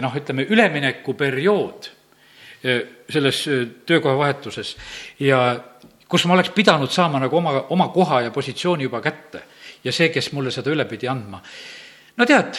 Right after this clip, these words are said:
temal oli äraminek, temal oli nagu paha ja tal oli selline ja ta käitus tegelikult väga imelikult ja, ja noh, mina ootasin nagu viisakalt, et, et noh, et kuule, et, et sa saad ju aru, et sa pead tooli vabaks tegema ja,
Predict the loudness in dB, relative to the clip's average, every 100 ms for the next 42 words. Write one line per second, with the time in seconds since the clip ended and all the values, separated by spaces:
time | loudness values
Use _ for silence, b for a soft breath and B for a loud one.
0 | -14 -4 2 4 6 6 6 6 4 0
1 | -2 -2 0 0 -2 -2 -6 -4 -6 -2
2 | 0 0 0 -2 -2 -2 -2 -2 -2 -2
3 | 0 0 0 -2 -10 -8 -6 -4 -4 -4
4 | -4 -2 -4 -6 -10 -10 -8 -8 B B
5 | B B -2 2 2 0 B B B -2
6 | 0 4 4 2 0 -4 -6 -6 -4 -2
7 | -2 -4 -8 -14 -12 -14 -16 _ -8 -8
8 | -6 -8 -12 -14 -16 -14 -12 -12 -14 -14
9 | -12 -12 -14 -20 -20 _ _ _ _ _
10 | _ _ _ -16 -8 -4 -2 0 0 0
11 | -6 -16 _ _ _ _ _ _ -10 -8
12 | -4 -6 -6 -18 -12 -8 -8 -10 -12 -14
13 | -14 -12 -12 -12 -14